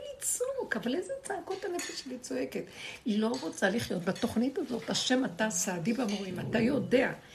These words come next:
אני צועקת כל היום, "לא רוצה להמשיך לחיות פה, לא רוצה להמשיך לחיות פה, לא רוצה להמשיך לחיות פה." כבר מזמן אני צועקת, ואתה לא ממית אותי, ואתה גמרת עליי ברובד מסוים, ואני רואה שהגוף אני ממשיכה לחיות. אז נניח שאני מתה, ליבי חלל בכאב, לא אכפת לי כבר כלום.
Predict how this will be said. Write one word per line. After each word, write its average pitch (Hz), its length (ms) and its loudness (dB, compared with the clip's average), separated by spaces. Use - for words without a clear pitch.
אני 190 160 2
צועקת 240 320 2
כל 262 140 -2
היום, 226 120 2
"לא 190 320 2
רוצה 208 260 -4
להמשיך 180 420 -6
לחיות 247 340 0
פה, - 220 -4
לא - 120 2
רוצה - 280 -4
להמשיך - 340 -4
לחיות - 360 0
פה, - 80 -10
לא - 80 -6
רוצה - 260 -6
להמשיך 220 380 -2
לחיות 233 300 -2
פה." 196 120 -4
כבר - 160 -4
מזמן 208 340 0
אני 214 180 0
צועקת, - 340 -2
ואתה 185 240 -2
לא 285 240 -2
ממית 254 200 -6
אותי, - 260 -10
ואתה 165 240 -4
גמרת 185 500 -2
עליי 190 300 -4
ברובד 175 480 -2
מסוים, 165 420 -4
ואני 196 200 2
רואה 311 200 -4
שהגוף - 360 -4
אני 285 120 -2
ממשיכה - 360 -4
לחיות. 208 260 -6
אז 175 180 0
נניח 233 280 0
שאני 202 240 -2
מתה, 190 300 -6
ליבי 202 240 0
חלל 190 300 -6
בכאב, 175 320 -4
לא 185 120 -6
אכפת - 280 -6
לי 294 60 -6
כבר - 160 -8
כלום. 196 180 -4